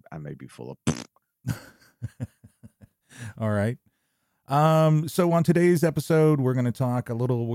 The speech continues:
Speaker 2: uh, Todd's take is gonna be on another podcast that he's listened to. My judgment is, Jeff's judgment is gonna be on Call of Duty Modern Warfare was just released,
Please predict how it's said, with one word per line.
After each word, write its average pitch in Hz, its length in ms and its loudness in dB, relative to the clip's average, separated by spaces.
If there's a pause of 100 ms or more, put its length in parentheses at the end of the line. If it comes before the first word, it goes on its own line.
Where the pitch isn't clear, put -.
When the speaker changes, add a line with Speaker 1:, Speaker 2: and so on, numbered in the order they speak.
Speaker 2:
uh, 101 160 -6
Todd's 147 300 -4
take 147 220 0
is 113 120 -6
gonna 120 140 -2
be 113 120 -2
on 107 120 0
another 101 300 -2
podcast 135 800 -4
that 113 80 -8
he's 104 160 -6
listened 104 300 -6
to. 101 300 -2 (440)
My 117 180 -6
judgment 120 580 0
is, 107 340 -2
Jeff's 123 200 -4
judgment 123 280 -2
is 104 100 -4
gonna 117 160 -4
be 120 180 -2
on 107 240 0
Call 120 320 -4
of 95 160 -6
Duty 117 260 0
Modern 101 360 -2
Warfare 120 500 0
was 110 180 -2
just 117 240 -6
released, 113 480 -2